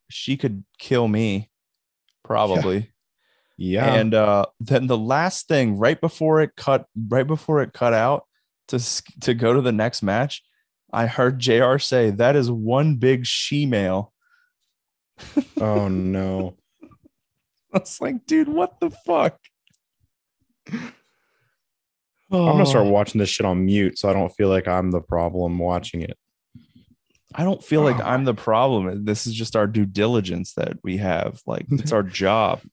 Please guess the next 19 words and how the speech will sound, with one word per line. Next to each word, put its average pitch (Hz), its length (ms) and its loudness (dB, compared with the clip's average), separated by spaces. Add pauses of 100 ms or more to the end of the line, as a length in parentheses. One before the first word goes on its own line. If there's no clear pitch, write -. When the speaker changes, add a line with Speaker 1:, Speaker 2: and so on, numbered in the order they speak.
(960)
Speaker 2:
It's 120 80 -4
our 127 100 4
journalistic 107 800 0 (260)
requirement 85 800 -4 (300)
to - 120 -6
report 87 560 -2
on 92 120 -4
what 92 160 0
we've 82 140 -6
seen. 82 380 -8 (220)
Speaker 1:
Yeah, 139 300 0 (240)
we're 131 280 2
not, 147 260 0 (260)
we're 117 240 -2
not 170 240 -2
saying 107 500 -4 (500)
that 110 260 0
we 107 160 -2
support - 640 -4